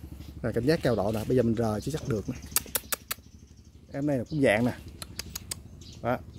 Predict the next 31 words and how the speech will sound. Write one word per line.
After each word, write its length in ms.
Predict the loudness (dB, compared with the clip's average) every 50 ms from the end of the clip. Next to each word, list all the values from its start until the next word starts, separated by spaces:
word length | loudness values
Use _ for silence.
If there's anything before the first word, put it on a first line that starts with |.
| -4 0
đó, 200 | 2 4 6 6
nó 120 | 6 4
chịu 160 | 4 4 4
tiếp 140 | 4 4 4 6
cận 180 | 6 6 6
mặc 100 | 6 6 8
dù 100 | 6 6
không 160 | 8 8 6
có 60 | 8
đoan 200 | 10 10 10 12
ha. 160 | 12 10 10 10 6 -6 -16 -16 -16 -18 -18 -18 -16 -16 -6 2 6
Nhưng 140 | 8 10
mà 80 | 10 10
đó 160 | 10 10 8
tín 160 | 8 6 4
hiệu 140 | 6 6 6
rất 120 | 6 8 6
là 100 | 6 6 8
tốt, 220 | 8 8 8 8 6
mấy 200 | 4 4 6 6
em 140 | 8 8 8
vậy 220 | 8 8 8 8 6
thì, 240 | 6 6 6 8
ờ, 140 | 6 6 6
mình, 240 | 6 6 6 6 6
ờ, 140 | 6 4 2 0 -6 -12 -14 -14 -14 -14 -14 -14 -14 -6 4 4
mình 120 | 4 6 6
tiếp 100 | 4 2 6
cận 240 | 4 6 6 8 8
nhanh 160 | 10 10 10
lắm. 160 | 10 10 8